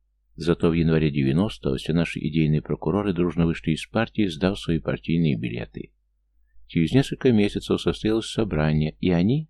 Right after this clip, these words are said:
забрали свои партийные билеты. Забрали обратно, решив снова вернуться и стать членами партии.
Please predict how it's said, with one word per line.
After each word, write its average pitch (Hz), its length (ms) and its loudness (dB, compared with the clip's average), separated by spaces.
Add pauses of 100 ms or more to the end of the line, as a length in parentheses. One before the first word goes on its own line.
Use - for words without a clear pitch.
забрали 120 400 -2
свои 98 240 0
партийные 87 600 0
билеты. 60 500 -8 (580)
Забрали 117 420 0
обратно, 87 600 0
решив 69 380 -4
снова 69 280 -2
вернуться 101 420 -2
и - 120 -2
стать - 280 -2
членами 78 460 2
партии. - 580 -10